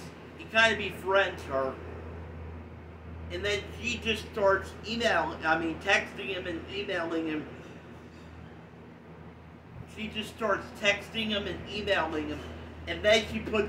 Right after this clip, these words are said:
pictures of him on her social media. And I think that is when he starts to realize that this, uh, he may, probably needs to cut this off. There might be something wrong here.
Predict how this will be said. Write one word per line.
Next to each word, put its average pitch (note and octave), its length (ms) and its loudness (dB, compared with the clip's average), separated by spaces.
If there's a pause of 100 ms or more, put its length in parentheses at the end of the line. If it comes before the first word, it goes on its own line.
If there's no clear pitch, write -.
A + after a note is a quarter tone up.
(120)
pictures G#3 520 2
of E3 200 0
him E3 260 -2 (340)
on G3 220 6
her F3 300 6
social F3+ 420 0
media. C#3+ 600 -4 (1300)
And E3 100 -6
I F3 80 0
think A3 280 -4
that A3 300 10
is - 40 -4 (160)
when F3+ 280 2 (640)
he A3+ 180 -4
starts A3+ 460 0 (160)
to F#3+ 100 -2
realize E3+ 840 2
that - 180 -6
this, G3 160 4 (340)
uh, D#3+ 460 8 (840)
he G3+ 140 -2
may, G3 380 4 (100)
probably G#3 380 10
needs F3 260 -2
to D#3+ 80 -2
cut E3+ 260 0
this D3 200 -2
off. E3+ 260 6
There D#3+ 80 0
might D#3+ 240 2
be D#3 80 -2
something D3+ 480 -2
wrong D3 380 0
here. B2+ 180 -6